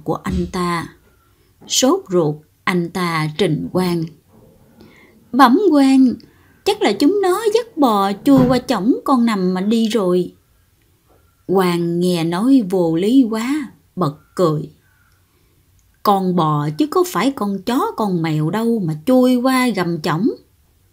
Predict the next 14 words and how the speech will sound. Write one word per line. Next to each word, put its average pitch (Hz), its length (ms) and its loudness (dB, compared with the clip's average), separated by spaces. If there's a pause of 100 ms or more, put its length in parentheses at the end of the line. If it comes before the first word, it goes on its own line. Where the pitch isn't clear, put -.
(960)
"Dạ 240 480 2
bẩm 262 280 2
quan, 262 360 4 (300)
thế 311 220 2
thì 214 360 2
chúng 349 180 2
nó 349 100 2
dắt 415 260 0
con 254 200 2
bò 202 240 0
của 294 120 -6
con 247 420 2
chui 247 160 2
lối 294 200 0